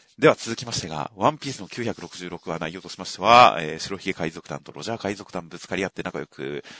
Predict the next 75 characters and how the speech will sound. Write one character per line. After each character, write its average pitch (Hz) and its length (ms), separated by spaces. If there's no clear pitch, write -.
酒 - 260
を 98 60
酌 - 140
み 92 60
交 92 140
わ 87 80
し - 80
合 90 60
っ - 60
て - 120
る 71 60
と - 80
こ - 120
ろ 80 100
で、 107 220
お 80 100
で 82 100
ん 76 60
さ - 160
ん 62 120
が - 120
ポ - 160
ー - 20
ネ 110 80
グ 107 80
リ 104 80
フ - 80
の 80 80
文 85 100
字 76 40
を 73 100
読 73 60
め 92 60
る 82 40
っ - 40
て - 120
分 67 60
か - 120
っ - 80
た 73 100
ん 71 120
で、 107 220
え 95 240
ー、 85 40
最 87 280
後 73 140
の 69 100
島 76 300
を 65 340
見 76 80
つ - 100
け 73 120
る 71 120
た - 160
び 69 140
に 60 280
ロ 82 140
ジ 82 100
ャ 69 120
ー - 20
に 62 100
つ - 160
い 107 60
て - 80
く - 80
ぜ 67 120
っ - 20
て - 120
い 69 60
う 64 100
展 - 160
開 65 140
で - 80
し - 60
た。 - 120